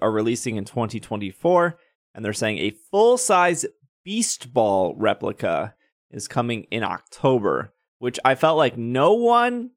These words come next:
reported or talked about the Beast Ball, which is, like, super exciting for me 'cause I think the Beast, like, a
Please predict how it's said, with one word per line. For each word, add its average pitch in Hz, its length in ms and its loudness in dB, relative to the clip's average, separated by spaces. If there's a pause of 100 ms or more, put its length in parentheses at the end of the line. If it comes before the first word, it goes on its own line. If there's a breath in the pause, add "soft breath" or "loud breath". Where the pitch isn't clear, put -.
(100)
reported 170 640 0
or 127 160 2
talked 143 300 0
about 151 240 0
the 123 80 -2
Beast 120 380 -6
Ball, 202 420 2 (280)
which 117 180 -8
is, 110 120 0
like, 104 140 0 (160)
super 165 640 0
exciting 101 540 0
for 107 100 -2
me 95 220 -4
'cause 104 180 -6
I 101 140 0
think 110 140 -6
the 101 60 -6
Beast, 104 300 -4
like, 110 220 2
a 110 280 -4